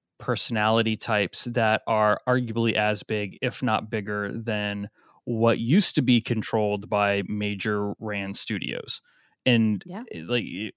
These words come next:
Speaker 1: you can take a moment and take a step back and look at, okay, that's a hilarious story, and that's, like, really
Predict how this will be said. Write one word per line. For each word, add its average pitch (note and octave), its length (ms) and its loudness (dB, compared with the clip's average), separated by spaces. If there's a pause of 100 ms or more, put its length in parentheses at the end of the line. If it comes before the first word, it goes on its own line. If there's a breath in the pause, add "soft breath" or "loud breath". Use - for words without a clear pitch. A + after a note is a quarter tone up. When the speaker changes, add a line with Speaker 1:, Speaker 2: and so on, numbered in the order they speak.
(120)
Speaker 1:
you B2 300 -6
can A#2 200 -2
take D#3 280 2
a C#3 60 4
moment B2 380 6
and A2+ 80 -2
take A#2 140 -2
a - 60 -2
step - 240 0
back A2+ 240 2
and A2 140 0
look A2 200 0
at, G#2 260 2
okay, A#2+ 220 0
that's B2+ 280 2
a A#2 120 2 (680 soft breath)
hilarious D#3 480 8
story, B2+ 400 8
and A#2+ 100 6
that's, A#2+ 180 -2
like, B2 220 2
really C3 720 6